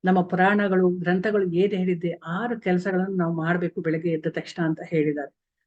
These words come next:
ಆ ಆರು ಕೆಲಸಗಳಲ್ಲಿ ಇದು ಸಹ ಒಂದು. ಬೆಳಗ್ಗೆ ಬೇಗ ಎದ್ದೇಳೋದು ಒಂದು ಕೆಲಸ ಆಗಿರುತ್ತೆ. ಅಕಸ್ಮಾತ್ ನಾವು ಬೇಗ ಬೆ-, ಬೆಳಗ್ಗೆ ಬೇಗ ಎದ್ದೇಳಕ್ ಆಗಲ್ಲ ಅಂತ ನೀವೇನಾದ್ರೂ ಪ್ರಶ್ನೆ ಮಾಡಿದ್ರೆ, ಯಾರು ಎದ್ದೇಳಕ್ ಆಗ್ತಾ ಇಲ್ಲ ಅನ್ನೋದಾದ್ರೆ ನೈಟ್ ಡ್ಯೂಟಿ ಮಾಡ್ತಾರಲ್ಲ,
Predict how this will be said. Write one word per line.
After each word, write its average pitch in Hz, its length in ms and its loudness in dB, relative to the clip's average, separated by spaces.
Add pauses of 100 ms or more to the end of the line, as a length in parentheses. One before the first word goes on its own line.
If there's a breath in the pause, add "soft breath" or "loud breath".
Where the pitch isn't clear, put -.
(140)
ಆ 185 100 4
ಆರು 240 520 4
ಕೆಲಸಗಳಲ್ಲಿ 196 920 2
ಇದು 226 160 2
ಸಹ 185 260 -2
ಒಂದು. 156 300 -2
ಬೆಳಗ್ಗೆ 175 320 0
ಬೇಗ 180 360 2 (140)
ಎದ್ದೇಳೋದು 202 540 2
ಒಂದು 175 240 2
ಕೆಲಸ 156 320 -8
ಆಗಿರುತ್ತೆ. 156 520 -12 (1500)
ಅಕಸ್ಮಾತ್ 220 760 4
ನಾವು 220 160 6
ಬೇಗ 196 320 6
ಬೆ-, 185 280 2
ಬೆಳಗ್ಗೆ 185 440 4
ಬೇಗ 190 220 4
ಎದ್ದೇಳಕ್ 202 560 0
ಆಗಲ್ಲ 190 280 -2
ಅಂತ 185 140 -4
ನೀವೇನಾದ್ರೂ 180 500 -2
ಪ್ರಶ್ನೆ 190 380 -12
ಮಾಡಿದ್ರೆ, 180 340 4
ಯಾರು 190 320 6
ಎದ್ದೇಳಕ್ 190 540 2
ಆಗ್ತಾ 165 280 -4
ಇಲ್ಲ 165 220 -2
ಅನ್ನೋದಾದ್ರೆ 156 540 -2
ನೈಟ್ 208 260 6
ಡ್ಯೂಟಿ 202 220 4
ಮಾಡ್ತಾರಲ್ಲ, 160 580 0